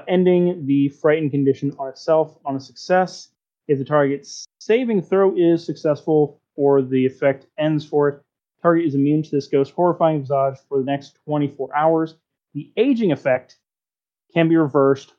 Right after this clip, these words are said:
by a greater restoration spell, but only if it's, uh, if it is cast within twenty-four hours.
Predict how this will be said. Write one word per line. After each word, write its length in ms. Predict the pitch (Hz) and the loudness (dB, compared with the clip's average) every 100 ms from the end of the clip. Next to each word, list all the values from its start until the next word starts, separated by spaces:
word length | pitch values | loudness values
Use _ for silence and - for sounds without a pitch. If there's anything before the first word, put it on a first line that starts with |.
| _ | _
by 140 | 131 127 | -4 -2
a 60 | |
greater 400 | 120 135 156 170 | -2 0 2 2
restoration 600 | 151 135 - 143 135 - 131 | 2 0 0 0 -2 -4 -12
spell, 460 | - 135 127 120 _ _ _ - | -6 -2 -2 -6 _ _ _ -10
but 180 | 139 - | -10 -2
only 420 | 196 220 226 226 | 0 2 0 -2
if 120 | 196 | -4
it's, 160 | - - _ _ _ | -4 -12 _ _ _
uh, 240 | 151 139 143 | 2 2 2
if 180 | 165 143 | 0 -2
it 60 | 151 | -2
is 100 | 143 | -2
cast 440 | - 139 131 - | -2 -2 -4 -6
within 240 | 139 131 123 | -6 -4 -6
twenty-four 680 | - 135 131 127 - 117 | -6 -2 0 -2 -6 -12
hours. 100 | - | -12